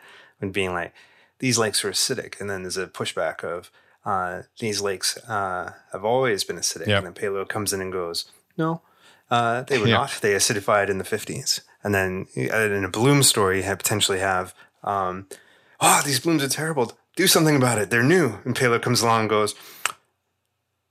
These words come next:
Speaker 1: "No, not necessarily. We've got lots of bloom records going back wherever for this particular lake and wherever."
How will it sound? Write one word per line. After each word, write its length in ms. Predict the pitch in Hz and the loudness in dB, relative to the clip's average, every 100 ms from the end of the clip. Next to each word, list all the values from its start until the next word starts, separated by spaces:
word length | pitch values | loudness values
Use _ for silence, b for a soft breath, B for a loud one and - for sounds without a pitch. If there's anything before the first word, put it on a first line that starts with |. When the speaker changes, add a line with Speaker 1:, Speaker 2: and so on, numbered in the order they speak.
| _ _ - | _ _ -2
Speaker 1:
"No, 460 | 185 196 214 220 | 0 2 4 4
not 200 | 214 202 160 | 6 6 6
necessarily. 800 | 165 160 - 175 170 139 131 123 | 4 4 2 2 4 4 4 2
We've 160 | 131 | 0
got 220 | 135 131 120 | 0 2 2
lots 240 | 123 127 | 0 0
of 80 | 120 | -2
bloom 280 | 120 127 123 | -2 -2 0
records 320 | 123 123 120 | -2 -2 -4
going 240 | 127 120 120 | -2 -2 0
back 320 | 117 117 - | 0 0 -2
wherever 400 | 113 117 117 113 | -2 0 -2 -4
for 160 | - 104 | -4 -2
this 240 | 104 - | -2 -2
particular 400 | - - - 104 | -4 -6 -4 -2
lake 200 | 98 95 | -2 -2
and 120 | 98 95 | -4 0
wherever." 420 | 92 90 87 | 2 2 0